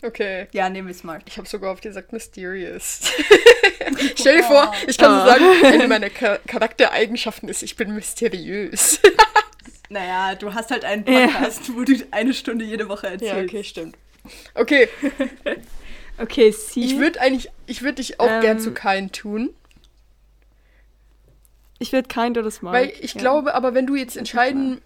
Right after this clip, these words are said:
Speaker 1: müsstest. Okay, cool. Ich, ich, ich denk, ich habe nämlich auch gedacht zwischen kind und smart. Weil, okay, sagen wir, du bist in einer Situation,
Speaker 3: Mhm.
Speaker 1: wo du entweder schlau handeln musst oder im, im
Speaker 3: <laughs>
Speaker 1: Sinn, dass einer anderen Person geholfen wird, dann würde sie doch immer machen,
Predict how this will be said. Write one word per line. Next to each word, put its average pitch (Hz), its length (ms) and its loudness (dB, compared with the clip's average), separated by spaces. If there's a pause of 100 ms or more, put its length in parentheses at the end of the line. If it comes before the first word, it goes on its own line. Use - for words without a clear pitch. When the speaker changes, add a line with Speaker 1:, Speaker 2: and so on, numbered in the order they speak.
Speaker 1:
müsstest. - 880 -10 (260)
Okay, 226 240 -8
cool. 233 120 -6
Ich, 220 180 -10
ich, 226 300 -10
ich - 140 -12
denk, 254 220 0
ich - 220 -8
habe 247 140 0
nämlich 247 180 -2
auch 226 100 -2
gedacht 226 220 -2
zwischen 214 360 -6
kind 185 240 -4
und 185 120 -10
smart. 180 320 -6 (260)
Weil, 226 240 4 (240)
okay, 247 200 -4
sagen 262 200 2
wir, 277 80 -2
du 240 60 -4
bist 247 140 -6
in 226 80 -2
einer 214 180 0
Situation, 233 460 -2
Speaker 3:
Mhm. - 20 0
Speaker 1:
wo 208 80 2
du 202 120 -6
entweder 226 340 -4
schlau 226 360 -2
handeln 196 300 -6
musst 214 400 -6
oder 240 380 2 (500)
im, 220 420 -4 (380)
im 214 160 -4
Speaker 3:
<laughs> 196 100 -10
Speaker 1:
Sinn, 247 360 -2
dass - 280 -4
einer 214 280 -2
anderen 226 260 -4
Person 202 320 -8
geholfen 196 380 -6
wird, 185 160 -6
dann 196 120 -6
würde 226 160 -4
sie 254 140 -6
doch 240 140 -2
immer 262 240 4
machen, 233 420 0